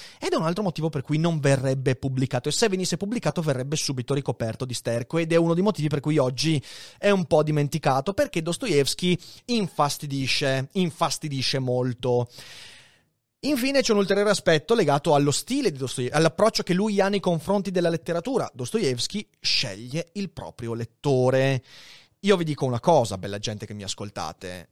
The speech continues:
Se fra di voi ci saranno cento persone che decideranno nei prossimi giorni di affrontare Delitto e Castigo, i Karamazov, quello che volete,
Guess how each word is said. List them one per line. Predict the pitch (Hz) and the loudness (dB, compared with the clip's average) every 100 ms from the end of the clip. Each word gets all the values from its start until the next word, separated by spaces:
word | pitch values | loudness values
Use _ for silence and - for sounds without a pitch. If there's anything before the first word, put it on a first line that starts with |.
| _ | _
Se | - - - 233 247 - | -6 -2 2 2 2 -10
fra | - 151 | -8 -4
di | 151 | -2
voi | 143 151 160 151 | 2 6 6 6
ci | |
saranno | 139 135 151 156 139 - - | 0 0 2 2 0 -2 -6
cento | - 180 190 | -2 0 -2
persone | 156 135 180 | -2 -2 0
che | 170 143 | 0 -2
decideranno | 131 135 135 170 | -2 0 0 0
nei | 143 | -2
prossimi | 139 131 135 | -4 -4 -2
giorni | 131 180 | 2 2
di | 143 | 2
affrontare | 147 - 135 127 139 165 165 147 | 0 0 -4 0 4 6 4 2
Delitto | - 135 139 | -4 -4 -2
e | 147 | -2
Castigo, | 123 - 190 135 - | -4 -2 0 0 -4
i | - | -8
Karamazov, | - 123 113 180 160 120 117 - - | -2 -2 2 2 2 -2 -8 -14 -8
quello | - 147 | 0 0
che | 135 | 2
volete, | 131 143 117 - 104 139 | 4 4 2 -2 -6 -6